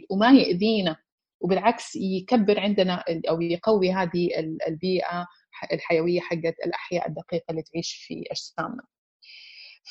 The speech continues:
فهذا موضوع جدا مهم، آه، لأنه مو كل شيء بي-، بيخرج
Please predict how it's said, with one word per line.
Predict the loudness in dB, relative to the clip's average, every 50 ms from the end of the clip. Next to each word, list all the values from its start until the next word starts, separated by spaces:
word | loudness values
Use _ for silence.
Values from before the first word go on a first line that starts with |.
| 4
فهذا | 6 8 8 10 8 8 8 6 4 4 0 -2 -6 -12 -14 -16 -10 _ -2 2 6 8 10 10
موضوع | 10 10 10 10 10 10
جدا | 8 4 4 4 4 4
مهم، | 4 2 0 0 0 0 -2 -4 -6 -10 -14 -18 -20 -14 _ -6 -2
آه، | 2 6 8 8 8 8 6 6
لأنه | 6 6 6 8 8 8
مو | 10 10 10 10 8 8
كل | 8 8 8
شيء | 10 10 10 10 10 8 6 10 12
بي-، | 12 12 12 12 10 8
بيخرج | 6 4 4 4 4 6 4 6 6 6 4 2